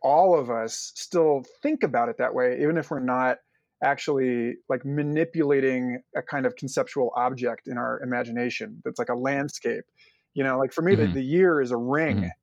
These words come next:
Speaker 1: you know, and, like, wherever I'm standing is the close end of the ring. And then six months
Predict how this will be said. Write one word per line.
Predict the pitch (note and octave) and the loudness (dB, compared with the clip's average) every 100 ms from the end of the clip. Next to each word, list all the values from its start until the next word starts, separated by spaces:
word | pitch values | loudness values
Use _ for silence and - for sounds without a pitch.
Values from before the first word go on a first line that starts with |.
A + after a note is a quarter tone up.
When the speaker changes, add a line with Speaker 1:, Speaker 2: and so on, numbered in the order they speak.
| _ _ _ _ _ _ | _ _ _ _ _ _
Speaker 1:
you | D3 C3+ | -4 -2
know, | B2 B2 B2+ | 0 0 0
and, | C3 | 0
like, | B2+ B2 - - _ A4 | 0 -2 -4 -18 _ -8
wherever | C#3 C#3+ D3+ D#3 | 0 4 4 2
I'm | C3+ | 0
standing | B2 - D3+ D#3+ C#3+ | -2 -4 -2 0 -2
is | C3+ | -2
the | A#2+ | -4
close | - D#3 D3+ D3 | -2 2 2 0
end | C3 | -2
of | B2+ | -2
the | B2 | -2
ring. | A#2 A#2 A#2 A#2 _ _ _ _ _ - | -2 -4 -6 -10 _ _ _ _ _ -6
And | C#3+ | -2
then | C#3 C#3 C3 B2+ | 0 0 0 -4
six | - C#3+ - | -2 -4 -2
months | D#3+ D3 - - - | -4 -4 -8 -14 -16